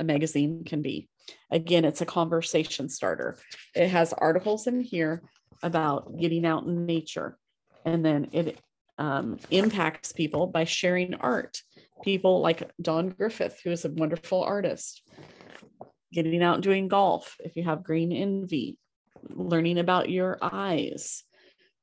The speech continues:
um, all these topics, functional fitness, um, learning that you can get strong muscles to allow you to move boxes.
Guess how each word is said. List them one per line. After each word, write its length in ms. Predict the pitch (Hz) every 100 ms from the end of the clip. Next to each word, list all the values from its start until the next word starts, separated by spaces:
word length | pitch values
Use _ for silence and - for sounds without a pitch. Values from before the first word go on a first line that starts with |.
| _
um, 300 | 175 156 156 -
all 160 | 180 190
these 260 | 214 208
topics, 540 | - 214 208 - - -
functional 560 | 170 180 - 208 214
fitness, 800 | 214 - - 151 - - - - - _ _ - - - - - -
um, 320 | 175 165 165
learning 420 | 151 175 190 196 185
that 180 | 170 - _ _ _
you 240 | 180 190
can 600 | 214 220 233 226 165 160 170
get 260 | 170 170 -
strong 360 | - 175 170
muscles 460 | 165 170 170 180 - _ _ _ -
to 180 | 196 180
allow 220 | 170 151
you 160 | 165
to 80 | 175
move 340 | 185 196 196 -
boxes. 720 | 220 220 - - - -